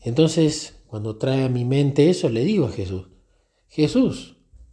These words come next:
es el libro de siempre,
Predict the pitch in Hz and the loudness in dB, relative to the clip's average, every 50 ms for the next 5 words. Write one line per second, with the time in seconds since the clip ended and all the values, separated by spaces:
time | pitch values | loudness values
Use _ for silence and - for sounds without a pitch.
0 | _ _ _ _ _ _ _ _ _ _ _ _ _ _ _ _ - 180 185 185 | _ _ _ _ _ _ _ _ _ _ _ _ _ _ _ _ 0 4 6 6
1 | 190 185 170 170 175 196 202 196 190 180 165 160 170 170 - 247 240 226 208 196 | 6 6 4 4 4 4 4 4 4 4 2 2 2 0 -2 -2 -2 -2 -2 -2
2 | 185 - 196 202 196 196 - - - | -4 -6 -6 -6 -6 -8 -10 -18 -20